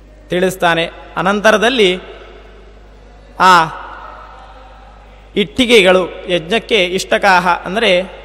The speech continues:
ಯಜ್ಞಕ್ಕೆ ಕುಂಡ ಏನು ರಚನೆ ಮಾಡಿದ್ದಾರೆ, ಅಲ್ಲಿರ್ತಕ್ಕಂತಹ ಇಟ್ಟಿಗೆಗಳಲ್ಲಿ ಏನೇನು ಭಗವದ್ ರೂಪಗಳುಂಟು ಅದನ್ನೆಲ್ಲ ತಿಳಿಸ್ತಾನೆ. ಎಷ್ಟು ಆ ಇಟ್ಟಿಗೆಗಳು? ಮುನ್ನೂರ ಅರವತ್ತು ಇಟ್ಟಿಗೆಗಳು, ಅದರಲ್ಲಿ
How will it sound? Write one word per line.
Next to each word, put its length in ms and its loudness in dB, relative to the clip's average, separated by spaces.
ಯಜ್ಞಕ್ಕೆ 420 -2
ಕುಂಡ 300 0
ಏನು 380 -2
ರಚನೆ 300 -2
ಮಾಡಿದ್ದಾರೆ, 560 0
ಅಲ್ಲಿರ್ತಕ್ಕಂತಹ 760 0
ಇಟ್ಟಿಗೆಗಳಲ್ಲಿ 1000 4
ಏನೇನು 360 4
ಭಗವದ್ 400 2
ರೂಪಗಳುಂಟು 880 0
ಅದನ್ನೆಲ್ಲ 400 2
ತಿಳಿಸ್ತಾನೆ. 500 -2
ಎಷ್ಟು 600 -2
ಆ 260 2
ಇಟ್ಟಿಗೆಗಳು? 580 0
ಮುನ್ನೂರ 460 0
ಅರವತ್ತು 440 0
ಇಟ್ಟಿಗೆಗಳು, 640 0
ಅದರಲ್ಲಿ 520 2